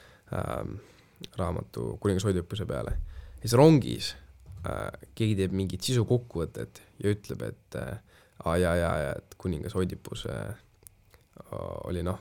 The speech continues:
nii-öelda oma emaga, ähm, vahekorras.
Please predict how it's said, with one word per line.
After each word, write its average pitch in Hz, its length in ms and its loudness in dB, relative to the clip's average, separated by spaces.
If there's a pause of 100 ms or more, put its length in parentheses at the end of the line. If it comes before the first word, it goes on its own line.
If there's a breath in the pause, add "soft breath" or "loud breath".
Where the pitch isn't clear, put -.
(120)
nii-öelda 87 340 0
oma 87 120 2
emaga, 87 420 4 (800 soft breath)
ähm, - 500 -6 (180)
vahekorras. 104 600 0